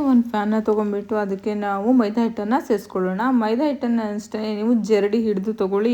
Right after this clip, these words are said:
ಎಲ್ಲಾದ್ರೂ ಗಂಟಾಗಿದ್ದರೆ ಅದರಲ್ಲೇ ಸಿಗುತ್ತೆ. ಇದಕ್ಕೆ ನಾವು ರುಚಿಗೆ ತಕ್ಕಷ್ಟು ಉಪ್ಪನ್ನು ಹಾಕ್ಕೊಳ್ಳೋಣ.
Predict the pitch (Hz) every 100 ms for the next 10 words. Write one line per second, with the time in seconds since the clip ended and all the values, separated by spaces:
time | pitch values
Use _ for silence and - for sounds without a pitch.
0 | 202 196 202 208 202 196 196 190 190 185
1 | 262 262 196 190 185 185 185 180 233 330
2 | - - - - - 269 302 349 294 311
3 | 269 254 254 247 247 247 - 247 214 -
4 | 208 214 196 190 190 202 196